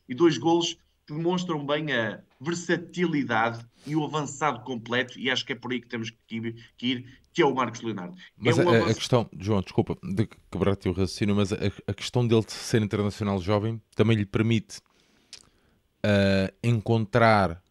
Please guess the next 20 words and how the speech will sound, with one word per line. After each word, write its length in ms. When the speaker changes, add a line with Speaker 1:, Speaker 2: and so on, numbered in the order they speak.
Speaker 2:
quando 220
vai 160
à 80
seleção, 380
um 60
estilo 260
de 80
jogo 240
muito 180
diferente 360
daquele 260
que 100
encontra 300
no 140
Santos 520
e 80
que 120
lhe 40
poderá 460
permitir, 760